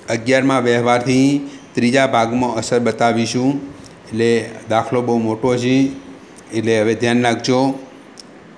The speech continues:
અહીંયા અગિયારમા વ્યવહારથી હવે જે અસર આવે એ ત્રીજા વીડિયામાં,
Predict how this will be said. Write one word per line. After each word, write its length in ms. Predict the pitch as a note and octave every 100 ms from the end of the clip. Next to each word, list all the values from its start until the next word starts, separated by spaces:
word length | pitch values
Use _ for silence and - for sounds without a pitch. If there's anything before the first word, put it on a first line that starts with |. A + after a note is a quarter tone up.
| - -
અહીંયા 500 | A2+ A#2+ B2 B2 B2 B2 - -
અગિયારમા 460 | A#2+ A#2 C3 C3 C3
વ્યવહારથી 760 | A#2 A2+ A2+ A#2 A#2 B2 C3+ C3+ - -
હવે 220 | G#2 A2 B2
જે 200 | C3 A#2+
અસર 360 | A2+ - A#2+
આવે 440 | A#2 A#2+ C3+ A2 - - - - - - -
એ 260 | B2 A2+ F#2+ - - -
ત્રીજા 300 | B2 B2 B2+
વીડિયામાં, 680 | A#2 A#2 A2+ A2+ A2+ B2